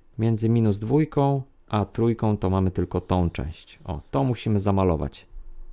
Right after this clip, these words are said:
No i na koniec rysujemy funkcję y to się równa minus trzy i zamalowujemy tą część, która jest położona <clears throat> na prawo od x równy trzy.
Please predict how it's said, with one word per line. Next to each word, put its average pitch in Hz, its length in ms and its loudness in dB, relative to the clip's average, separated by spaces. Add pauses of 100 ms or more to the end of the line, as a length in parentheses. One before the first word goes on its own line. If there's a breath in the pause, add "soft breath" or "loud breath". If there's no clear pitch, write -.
(480 loud breath)
No 285 100 2
i 285 60 2
na 208 120 4
koniec 175 340 6
rysujemy 127 520 6
funkcję - 420 0
y 101 360 2
to 95 100 -2
się 90 200 0
równa 87 260 2
minus 98 300 0
trzy 175 340 -2 (1600 soft breath)
i 190 120 4
zamalowujemy 120 680 6
tą 170 260 4
część, 151 220 2
która 120 140 -2
jest 110 120 -2
położona 110 460 2 (300)
<clears throat> 113 400 6
na 151 80 4
prawo 139 480 6 (300 soft breath)
od 113 200 6
x 117 240 -4
równy 95 320 4
trzy. 82 360 -4